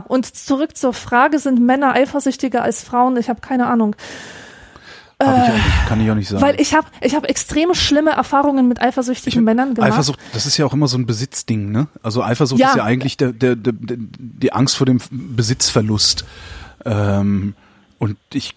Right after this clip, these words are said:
Speaker 2: glaube, wenn, wenn es Eifersucht gibt, ist sowieso, dann, dann ist das ein ganz, dann gibt's noch ein ganz anderes Problem. Also da, wo jemand eifersüchtig ist in einer Beziehung, ähm, hat die Beziehung ein ganz anderes Problem, als dass er oder sie mit jemand anderem in die Kiste steigen könnte.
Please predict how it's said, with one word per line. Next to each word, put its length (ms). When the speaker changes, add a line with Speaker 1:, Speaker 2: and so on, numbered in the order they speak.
Speaker 2:
glaube, 480
wenn, 260
wenn 220
es 160
Eifersucht 580
gibt, 300
ist 200
sowieso, 560
dann, 240
dann 140
ist 160
das 100
ein 60
ganz, 200
dann 100
gibt's 200
noch 140
ein 60
ganz 180
anderes 300
Problem. 400
Also 120
da, 200
wo 40
jemand 240
eifersüchtig 600
ist 120
in 100
einer 60
Beziehung, 460
ähm, 680
hat 220
die 60
Beziehung 420
ein 40
ganz 200
anderes 320
Problem, 480
als 220
dass 340
er 260
oder 160
sie 220
mit 160
jemand 240
anderem 220
in 40
die 100
Kiste 280
steigen 360
könnte. 320